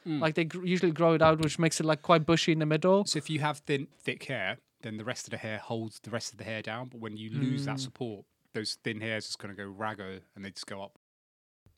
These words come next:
Speaker 2: Daniel Craig, I
Speaker 1: Mm.
Speaker 2: feel like he's one of those people who he has aged, but he hasn't, he hasn't achieved that ability of, like, "I'm gonna stop aging."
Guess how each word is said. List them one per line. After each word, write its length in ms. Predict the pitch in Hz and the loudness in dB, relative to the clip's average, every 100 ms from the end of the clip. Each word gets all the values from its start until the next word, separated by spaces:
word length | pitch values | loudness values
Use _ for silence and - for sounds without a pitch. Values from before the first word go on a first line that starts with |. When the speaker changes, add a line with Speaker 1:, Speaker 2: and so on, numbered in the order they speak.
| 160 | 2
Speaker 2:
Daniel 340 | 208 269 277 | 4 4 2
Craig, 440 | - 226 139 123 - | 2 4 4 2 2
I 140 | 185 | 2
Speaker 1:
Mm. 100 | 196 | 4
Speaker 2:
feel 180 | 220 226 | 2 4
like 320 | 185 151 143 | 6 4 4
he's 200 | 180 156 | 0 0
one 160 | 170 220 | 2 2
of 100 | 233 | 2
those 200 | 240 - | 0 0
people 340 | 214 202 180 | -2 0 -2
who 340 | 147 160 151 147 - _ _ _ _ | 0 2 2 2 -4 _ _ _ _
he 140 | - | -4
has 340 | 160 175 220 214 | -2 4 4 4
aged, 360 | 190 190 160 - | 2 4 4 2
but 140 | 151 143 | -4 -2
he 180 | 170 | -2
hasn't, 480 | 151 160 151 170 165 - - | 2 4 4 2 -2 -8 -6
he 120 | 190 | 2
hasn't 280 | 180 240 240 | 4 6 4
achieved 380 | 208 - 190 170 | 2 2 0 2
that 280 | 165 143 - - | 2 2 -4 -8
ability 500 | 143 165 165 147 143 | -2 0 0 0 -2
of, 100 | 131 | 0
like, 300 | 131 131 - _ _ | 0 -2 -10 _ _
"I'm 120 | 151 147 | -4 -2
gonna 180 | 147 | 0
stop 320 | 143 - 147 - | 0 0 -2 -2
aging." 500 | 151 147 139 110 | -2 -2 -4 -8